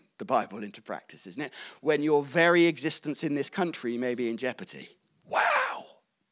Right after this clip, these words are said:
James is hard talking here. But that leads us on, therefore, to something that maybe even is more challenging.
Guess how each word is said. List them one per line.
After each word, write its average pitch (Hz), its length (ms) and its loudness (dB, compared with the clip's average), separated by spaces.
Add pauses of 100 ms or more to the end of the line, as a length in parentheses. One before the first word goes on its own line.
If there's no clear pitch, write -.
(1900)
James 131 360 0
is 104 180 -6 (440)
hard 131 260 0
talking 117 380 -6
here. - 380 -6 (960)
But 185 140 10
that 202 200 6
leads 240 380 6
us 214 180 8
on, 254 360 10
therefore, 131 600 6 (300)
to 175 100 6
something 196 720 6
that 175 200 6
maybe 190 480 6
even 190 260 6
is 175 140 6
more 208 560 10
challenging. 131 680 2